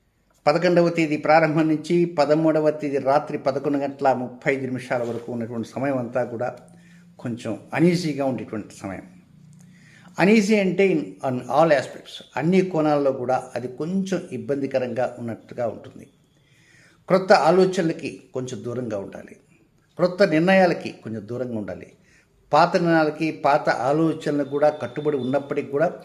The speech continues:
ఒక్కొక్కసారి ఎందుకో తెలియనటువంటి బాధ కనపడుతుంటుంది. తండ్రి వైపు నుంచి కూడా ఏదో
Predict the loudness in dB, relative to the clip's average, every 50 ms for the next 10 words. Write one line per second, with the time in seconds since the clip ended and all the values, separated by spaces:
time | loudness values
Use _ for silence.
0 | -20 -20 -20 -4 _ -2 -2 0 -2 -4 -4 0 0 0 2 2 2 2 2 2
1 | 2 2 2 2 2 2 0 -2 0 2 2 2 0 0 0 0 0 0 0 -2
2 | -4 -6 -6 -4 -2 2 2 2 2 2 -2 -6 -6 -8 -14 -20 _ _ _ _
3 | _ _ _ _ _ _ _ -6 -6 -6 -4 -6 -8 -10 -10 -12 -12 -14 -16 -18
4 | -20 -20 _ _ -20 -20 _ _ _ 2 4 4 6 6 6 6 4 2 2 0
5 | -2 -2 -2 -2 0 2 2 2 2 0 -2 -6 -6 -4 -4 -2 -2 -2 -2 -2
6 | -6 -12